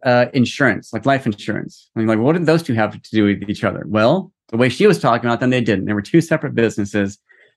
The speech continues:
And she was understandably like, "What the heck am I doing?" Well, I always know there's a reason why everyone's doing the work they're doing. In the work that we did together, we discovered her core message is along these lines.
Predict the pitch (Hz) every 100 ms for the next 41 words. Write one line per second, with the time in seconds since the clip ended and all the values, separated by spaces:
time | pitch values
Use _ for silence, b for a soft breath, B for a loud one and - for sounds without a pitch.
0 | _ - 110 104 127 110 131 120 131 117
1 | 113 113 110 110 113 104 107 127 - 107
2 | 117 - 110 104 107 104 101 - _ _
3 | _ _ _ _ - 123 135 160 185 180
4 | 170 147 147 139 127 107 135 135 139 123
5 | 117 113 110 110 113 113 101 107 104 101
6 | 101 101 98 90 - - - _ _ _
7 | _ _ _ _ _ _ _ 147 143 190
8 | 180 175 160 147 139 120 110 110 113 113
9 | 113 113 - - - 160 147 110 101 -
10 | _ _ _ _ _ _ - 156 185 -
11 | 185 165 139 143 - 104 - - - _
12 | _ _ _ _ _ 127 104 113 113 110
13 | 117 117 147 190 117 -